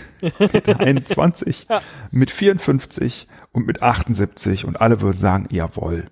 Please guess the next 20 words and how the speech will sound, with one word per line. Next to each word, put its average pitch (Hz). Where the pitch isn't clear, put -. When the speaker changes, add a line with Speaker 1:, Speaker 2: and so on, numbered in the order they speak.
Speaker 2:
Ja. 120
Speaker 1:
so -
ist 90
es. -
Speaker 2:
Nächstes 131
Speaker 1:
Danke, 143
Speaker 2:
Jahr. 120
Speaker 1:
Erich. 98
Speaker 2:
Richtig. -
Ja. -
Speaker 1:
Erich. -
Äh, 101
<laughs> -
ähm, 87
recht 101
hast 92
du. -
Speaker 2:
Ja. 131
Speaker 1:
Und, 104
ähm, 82